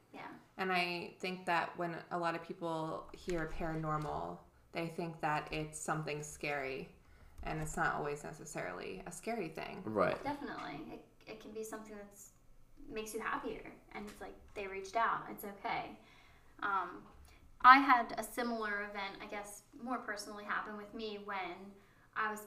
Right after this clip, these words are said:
Speaker 1: pregnant with Parker, I went to an ultrasound, and I was only seven weeks. We heard the ultrasound, and I, like, really, really wanted to tell my mom. I found out I was pregnant on October third, which is my sister's birthday.
Speaker 2: Mm.
Speaker 1: My sister did pass away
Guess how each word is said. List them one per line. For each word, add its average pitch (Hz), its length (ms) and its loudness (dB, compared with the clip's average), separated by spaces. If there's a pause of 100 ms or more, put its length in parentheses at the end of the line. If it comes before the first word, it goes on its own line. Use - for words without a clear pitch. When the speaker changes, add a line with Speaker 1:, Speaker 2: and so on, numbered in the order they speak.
Speaker 1:
pregnant 220 680 -2
with 185 340 -8
Parker, 214 680 0
I 196 260 4
went 196 180 -6
to - 100 -10
an 214 60 -8
ultrasound, 202 920 -4
and 196 280 -6 (160)
I 214 40 -2
was 240 120 -2
only 330 180 4
seven 226 340 -2
weeks. 196 420 -8
We 220 80 -4
heard 220 180 -2
the 185 40 -6
ultrasound, 208 560 -6
and - 80 -6
I, 240 100 -2
like, 339 120 0 (280)
really, 220 300 0 (120)
really 196 240 -4
wanted 185 280 -6
to - 80 -14
tell 196 100 -4
my 175 120 -2
mom. 165 340 -2 (420)
I 233 140 4
found 254 160 8
out 277 100 6
I 254 60 4
was 240 100 -2
pregnant 214 320 -2
on 196 60 0
October 208 440 0
third, 185 360 -4
which 190 100 -10
is 208 140 -12
my 202 120 -8
sister's 226 360 -10
birthday. 190 600 -4
Speaker 2:
Mm. 175 280 0
Speaker 1:
My 170 60 -4
sister 196 320 -8
did 196 200 -10
pass 185 280 -2
away 196 260 -2